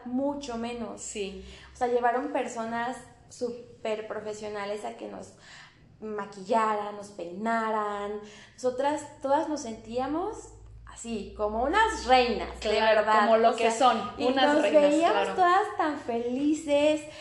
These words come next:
Speaker 1: al principio todas un poco nerviosas,
Speaker 2: Pues sí.
Speaker 1: y ya después cuando nos veíamos unas a otras, no podíamos más que decirnos,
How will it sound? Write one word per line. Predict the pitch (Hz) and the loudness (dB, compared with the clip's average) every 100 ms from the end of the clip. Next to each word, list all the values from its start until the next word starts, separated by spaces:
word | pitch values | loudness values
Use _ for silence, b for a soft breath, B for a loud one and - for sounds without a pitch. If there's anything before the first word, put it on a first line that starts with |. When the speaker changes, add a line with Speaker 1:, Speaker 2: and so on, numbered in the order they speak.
| B B | B B
Speaker 1:
al | 247 254 | 0 0
principio | 254 247 254 294 | -4 -6 -6 -6
todas | 294 302 320 | -4 -4 -2
un | 294 - | -4 -4
poco | 302 302 | -6 -2
nerviosas, | 302 254 226 226 247 269 277 277 269 277 | -2 -2 -6 -4 -2 -2 -2 -2 -2 -2
Speaker 2:
Pues | - | -6
sí. | - - 190 190 | -10 -10 -10 -4
Speaker 1:
y | |
ya | 285 | 0
después | 311 - - 302 - | 0 0 -2 -2 0
cuando | 381 359 | 0 2
nos | 330 277 240 | 0 0 0
veíamos | 254 262 262 320 320 | 2 2 0 -4 -2
unas | 302 320 359 | -2 -2 -2
a | 277 | 0
otras, | 262 262 320 440 - B B B - | -2 0 -2 -2 -6 B B B -2
no | 269 269 | -2 0
podíamos | 311 339 349 349 349 | -2 0 0 0 -2
más | 330 311 | -2 -4
que | - 277 | -6 -6
decirnos, | 269 277 277 269 254 | -6 -8 -8 -8 -10